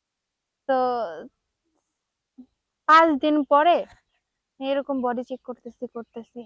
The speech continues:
আমার টেবিলের সাইডে একটা আয়রন ম্যানে হচ্ছে আয়রন করতেছিল বডি। অনেকক্ষণ ধরে তাকায় দেখতেছি, সে আমার দিকে খুব ভাবেই তাকায় আছে।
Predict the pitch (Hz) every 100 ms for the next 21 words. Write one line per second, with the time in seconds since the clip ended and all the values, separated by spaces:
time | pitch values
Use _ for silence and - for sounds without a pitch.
0 | 220 - 240 269 254 269 262 269 - 240
1 | 233 247 247 220 220 226 226 220 220 220
2 | 214 - 214 196 _ _ _ _ _ _
3 | - 240 254 240 214 214 - 202 196 214
4 | 226 214 _ _ _ _ _ _ _ _
5 | _ _ - 453 587 - 415 370 330 302
6 | 294 302 294 285 277 - 240 285 269 262
7 | 254 262 247 262 247 _ _ _ 320 339
8 | 320 320 320 294 254 240 233 226 190 190
9 | _